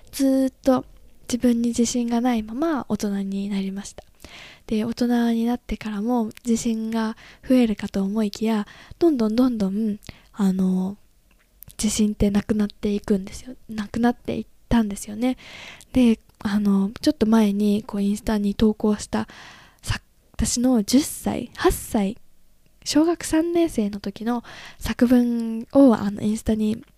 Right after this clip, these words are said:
過去にね、載せたんですけど、そこに書いてあった作文っていうのが、あの、十歳の私から二十歳の、こう、成人になった時に向けて手紙を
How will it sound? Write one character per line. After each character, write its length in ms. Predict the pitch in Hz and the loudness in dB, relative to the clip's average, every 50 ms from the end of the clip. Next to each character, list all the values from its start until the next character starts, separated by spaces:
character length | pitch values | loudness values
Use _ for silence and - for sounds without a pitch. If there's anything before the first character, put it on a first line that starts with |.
| _ _ _ - - | _ _ _ -18 -10
過 160 | - - - | -6 -4 0
去 100 | - 208 | 0 0
に 140 | 202 190 196 | 0 4 4
ね、 140 | 226 233 | 6 6
載 120 | 233 220 214 | 6 4 2
せ 120 | - 214 | 2 2
た 140 | - 226 220 | 2 2 2
ん 60 | 208 196 | 2 0
で 80 | 202 | -4
す 100 | 196 - | -8 -10
け 120 | - 202 202 | -6 -2 0
ど、 180 | 226 214 208 - - - - - - - - - - - _ - | 2 2 0 -2 -8 -16 -16 -18 -18 -20 -20 -20 -20 -20 _ -8
そ 120 | - 262 | -6 -2
こ 120 | - - | 2 2
に 280 | 320 330 349 349 311 285 | 2 2 4 2 2 2
書 140 | - - 302 | 2 2 0
い 60 | 285 | 2
て 100 | - 214 | 2 0
あ 40 | 202 | -2
っ 40 | - | -2
た 100 | - - | -6 -10
作 260 | - 208 - - 202 | -10 -6 -2 -2 0
文 200 | 220 214 214 214 | 2 0 0 0
っ 20 | |
て 140 | - - 214 | 0 2 2
い 60 | 214 | 2
う 100 | 208 208 | 2 0
の 80 | 214 202 | -4 -2
が、 300 | 233 254 262 247 226 - - - - - - - - | 0 2 2 2 0 -2 -8 -16 -20 -20 -20 -12 -6
あ 160 | - 226 208 | -2 -2 0
の、 380 | 208 208 196 196 196 196 214 - _ _ _ _ _ _ _ - - - - | 0 0 0 0 0 -2 -2 -6 _ _ _ _ _ _ _ -20 -18 -4 2
十 120 | - 294 | 2 2
歳 280 | 294 - - 240 214 202 | 4 4 4 2 4 2
の 100 | 208 196 | 2 0
私 280 | 202 - - 220 - - | -2 -2 -4 -6 -6 -4
か 120 | - 302 | -2 0
ら 220 | 349 415 440 359 | 2 2 4 4
二 140 | 247 220 220 | 4 4 6
十 160 | 220 254 254 | 6 6 6
歳 400 | 254 - - - - - - - | 4 2 -2 -6 -4 -4 -4 -4
の、 240 | 220 240 247 240 226 | -4 -2 -2 -2 -2
こ 120 | - - 214 | -2 -4 -2
う、 40 | |
成 180 | - - 277 277 | 2 4 4 6
人 160 | 269 285 277 | 4 4 0
に 60 | 269 | -2
な 80 | 277 294 | -2 -4
っ 20 | |
た 100 | - - | -4 -4
時 220 | - 214 - - 220 | -8 -8 -6 -6 -4
に 160 | 262 311 320 | -2 0 0
向 140 | 262 226 208 | 2 0 0
け 120 | - 220 | 0 -2
て 200 | - - 220 226 | -2 -2 -4 -4
手 200 | - - - 214 | -4 -4 -4 -2
紙 300 | 220 214 214 220 220 214 | 0 0 0 0 0 0
を 100 | 214 220 | 0 -2